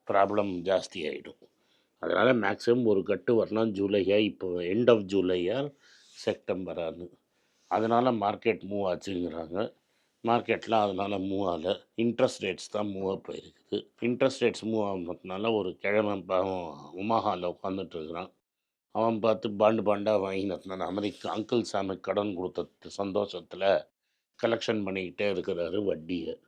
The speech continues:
So, அமெரிக்கால ஷார்ட் டெர்ம் ரேட்ஸ், லாங் டெர்ம் ரேட்ஸ் எல்லாமே மேலே ஏறி இருக்கு. அது ரொம்ப வருத்தமா இருக்கு. என்ன பண்றது? விலைவாசி ஏறிடுச்சு. இப்போ ஒரு மை-, மின்ட்ல ஒரு ஆர்டிக்கல் படிச்சேன். வெறும் லார்ஜ்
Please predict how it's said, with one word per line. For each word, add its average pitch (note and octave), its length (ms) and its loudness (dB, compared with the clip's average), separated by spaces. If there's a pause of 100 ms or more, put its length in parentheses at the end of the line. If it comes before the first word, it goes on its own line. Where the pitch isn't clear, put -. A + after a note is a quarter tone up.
(540)
So, G2 420 0 (920)
அமெரிக்கால G#2+ 600 2
ஷார்ட் G#2 360 0
டெர்ம் F#2+ 260 2
ரேட்ஸ், G2+ 240 0
லாங் G2+ 320 -2
டெர்ம் F2+ 240 -2
ரேட்ஸ் G2+ 220 -2
எல்லாமே G2 460 0
மேலே F2+ 400 -2
ஏறி E2+ 200 0
இருக்கு. E2 440 -4 (520)
அது A2 260 2
ரொம்ப G#2 320 2 (400)
வருத்தமா G#2 460 0
இருக்கு. F2 400 -6
என்ன F#2 220 -2
பண்றது? E2 580 -6
விலைவாசி F#2+ 760 -2
ஏறிடுச்சு. - 480 -10 (840)
இப்போ A#2+ 280 2
ஒரு G#2 540 6
மை-, G2+ 220 0
மின்ட்ல A#2 440 4
ஒரு G#2+ 180 6
ஆர்டிக்கல் F#2 560 -2
படிச்சேன். E2 360 -10 (920)
வெறும் A2+ 500 4
லார்ஜ் A2 340 6